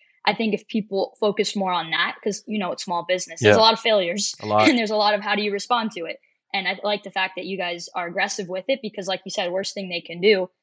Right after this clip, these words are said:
Speaker 1: is tell you, "No, we're not interested," or, "This is how we could maybe assist you." And it's something that I think with H O As, pools,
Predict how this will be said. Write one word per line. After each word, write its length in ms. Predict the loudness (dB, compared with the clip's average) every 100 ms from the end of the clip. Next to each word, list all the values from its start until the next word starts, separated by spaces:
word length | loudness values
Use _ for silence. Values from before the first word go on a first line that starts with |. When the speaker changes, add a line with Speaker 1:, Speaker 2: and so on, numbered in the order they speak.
| _ -8
Speaker 1:
is 120 | 0
tell 140 | 2
you, 100 | 2 2
"No, 140 | 0
we're 80 | 0
not 160 | 0 -2
interested," 440 | -2 -6 -6 -2 4
or, 240 | 6 6
"This 140 | 2
is 100 | 0
how 160 | 2 2
we 80 | 0
could 180 | -6 -10
maybe 340 | -4 -4 -2 -6
assist 380 | -6 -6 -8 -10
you." 140 | -14 -16 _ _ -6
And 100 | -4
it's 120 | -2
something 440 | -2 -2 -2 0
that 220 | 0 0 0
I 100 | -2
think 200 | -2 -2
with 100 | 0
H 260 | 2 2 2
O 120 | 2
As, 280 | 2 0 -4
pools, 680 | -10 -6 -2 -2 -4 -10